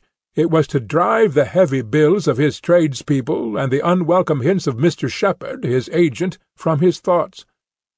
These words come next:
The Kellynch property was good, but not equal to Sir Walter's apprehension of the state required in its possessor. While Lady Elliot lived,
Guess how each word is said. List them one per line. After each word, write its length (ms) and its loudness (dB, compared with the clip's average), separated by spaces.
The 100 -6
Kellynch 520 0
property 520 0
was 280 -4
good, 520 0
but 180 -4
not 320 0
equal 360 0
to 120 -2
Sir 240 0
Walter's 560 0
apprehension 720 -4
of 140 -2
the 80 -2
state 400 -2
required 480 -2
in 100 -2
its 140 -2
possessor. 600 -4
While 260 2
Lady 460 2
Elliot 460 0
lived, 460 -4